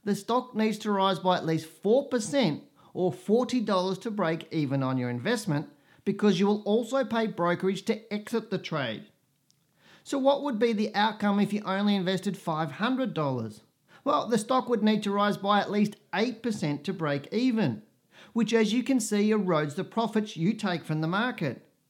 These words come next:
Therefore, I don't recommend investing less than one thousand dollars in each trade. Unfortunately, those who do not have much money to invest believe they need to trade speculative or highly leveraged markets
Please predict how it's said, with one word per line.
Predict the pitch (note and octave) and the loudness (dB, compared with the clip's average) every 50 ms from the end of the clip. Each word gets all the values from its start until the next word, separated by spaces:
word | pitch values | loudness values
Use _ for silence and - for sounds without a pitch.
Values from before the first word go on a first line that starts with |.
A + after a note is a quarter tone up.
| _ _ _ _ _ - - - _ | _ _ _ _ _ -20 -20 -4 _
Therefore, | A#3 B3 A#3 G#3+ A#3 A#3+ | 4 4 4 4 2 0
I | A#3+ | 0
don't | G3+ - A3+ A3 A3+ A#3+ - G3+ | 0 2 2 2 2 0 2 2
recommend | G#3+ G#3+ G#3 G#3 G#3 G3+ G3+ G3+ G3 | 2 2 4 4 2 2 2 2 2
investing | G3+ F#3+ F3 F#3+ F#3+ F#3 F#3+ F#3+ F3 D3+ | 2 0 0 0 -2 -2 -2 -2 0 0
less | C#3+ C#3 F3+ A3 G#3+ | 0 0 0 -2 -2
than | - - A3 G#3 | -2 -2 0 0
one | F3+ F3 G3 G#3 | 2 2 0 0
thousand | G#3 E3 D3+ D3 C#3+ D3 C#3 F#3 F#3+ D3+ | -2 -2 -4 -4 -4 -4 -4 -4 -4 -2
dollars | C#3+ C#3 C#3 D#3 F#3 F3 | -2 -2 -2 -2 -4 -4
in | F3+ - G#3+ A#3+ A#3+ G#3+ - | -4 -2 -2 -2 -2 -2 -4
each | C3 B2 A2+ G#2+ - - | -6 -8 -8 -10 -12 -8
trade. | - - F#3 F#3+ F3 C#3 A#2+ G#2+ - - _ _ _ _ _ _ _ _ - | -2 0 0 2 2 0 -4 -6 -8 -14 _ _ _ _ _ _ _ _ -6
Unfortunately, | - A3+ A3+ G#3+ G#3+ B3 C4+ C#4+ - - A3 G3+ F3 D#3+ A2 D#3 E3 G3+ A#3 A3+ G#3 - - _ _ | -2 0 0 2 2 2 2 2 2 0 0 2 2 0 0 0 0 0 0 -2 -6 -10 -16 _ _
those | G3+ A3+ B3+ C#4 C4+ G#3 | -2 2 2 2 2 2
who | A#3+ B3+ G#3+ | 0 -2 -4
do | - - G#3 A#3 | -2 -2 -2 0
not | A3+ G3+ F#3 D#3 | 0 2 2 2
have | D#3+ D#3+ C#3+ | 0 0 0
much | D#3 D3+ D3 C#3+ - - | 0 -2 -2 -4 -4 -4
money | F#3 G3 F#3+ F#3+ F#3 | -2 -2 -2 -2 -2
to | C3+ D#3 D3+ | -2 -2 -2
invest | C#3+ C#3 C#3+ D3+ A3 B3 G#3+ F#3 G3+ A3 G#3+ - - _ _ _ - _ _ | 0 0 0 0 0 0 2 2 0 0 -4 -8 -14 _ _ _ -20 _ _
believe | G#3+ G#3 G#3 G#3 F#3+ | 0 2 2 4 4
they | F#3+ F#3 | 2 2
need | F3+ F3 F#3+ G#3 G#3+ G#3+ | 2 2 2 2 2 2
to | B3 A#3 | 0 -2
trade | G#3+ - G3 F3+ F3 E3 - | -2 0 0 0 0 0 -4
speculative | - - - F#3+ F#3+ F#3+ G3 G#3+ F#3+ E3+ F3 F3 G3 G#3 G#3 - | -10 -4 -2 -2 -2 0 -2 -2 -2 -2 -2 -2 -2 -2 -4 -4
or | - F3+ G3 G#3 | -2 -2 -2 -2
highly | G#3 - - - D#3 E3 F#3+ A3 | -2 -4 -4 -2 0 0 2 0
leveraged | A3 F#3+ F3+ E3 D3+ D#3 B2 A2 | 0 0 0 0 -2 -4 -6 -4
markets | C#3+ F3+ G#3+ A#3+ B3 G#3+ - - A#2 A#2 A2 - - | -4 -2 -2 -2 -2 -4 -4 -6 -6 -6 -8 -10 -16